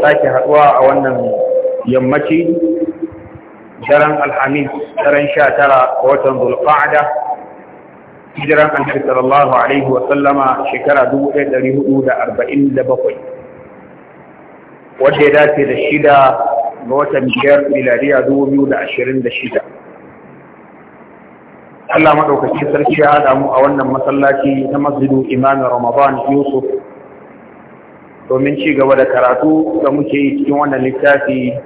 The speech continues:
na Al-Qawlul Mufid fi Sharhi Kitab At-Tauhid, wallafar Al-Sheikh Al-Allama Muhammad bin Salih Ibn Al-Uthaymeen, wanda ya rasu hijira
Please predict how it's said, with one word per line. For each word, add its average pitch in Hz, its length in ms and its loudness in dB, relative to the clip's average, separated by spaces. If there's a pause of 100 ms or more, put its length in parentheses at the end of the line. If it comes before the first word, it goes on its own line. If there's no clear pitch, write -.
(880)
na 143 140 2 (160)
Al-Qawlul 147 640 0
Mufid 143 560 -2 (1160)
fi 131 80 -6 (200)
Sharhi 151 400 0
Kitab 147 320 2
At-Tauhid, 131 800 -2 (1600)
wallafar 151 480 4
Al-Sheikh 147 560 0 (480)
Al-Allama 135 720 2 (160)
Muhammad 147 480 0
bin 131 160 -2 (160)
Salih 147 320 4 (960)
Ibn 143 320 -2
Al-Uthaymeen, 135 720 -2 (960)
wanda 143 240 2
ya 139 60 4 (100)
rasu 143 400 -2
hijira 147 240 0